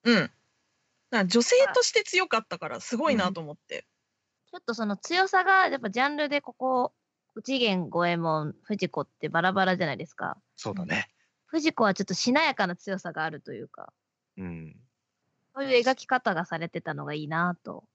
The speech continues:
Speaker 3: ね。で、その精神的な立ち位置とかも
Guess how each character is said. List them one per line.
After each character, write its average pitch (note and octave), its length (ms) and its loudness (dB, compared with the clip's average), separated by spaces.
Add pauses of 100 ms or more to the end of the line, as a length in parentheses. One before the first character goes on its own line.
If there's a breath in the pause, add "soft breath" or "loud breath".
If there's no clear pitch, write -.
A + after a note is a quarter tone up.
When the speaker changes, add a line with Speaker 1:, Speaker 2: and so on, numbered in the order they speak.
(800)
Speaker 3:
ね。 G2+ 300 -2 (160)
で、 E3 140 0
そ E3+ 120 -4
の D#3 220 2
精 F#3 180 0
神 F3 160 0
的 E3 140 0
な E3 80 4
立 E3 180 0
ち E3 140 -6
位 - 40 -2
置 C#3+ 100 -10
と D3 120 -4
か C#3 100 2
も F3+ 240 4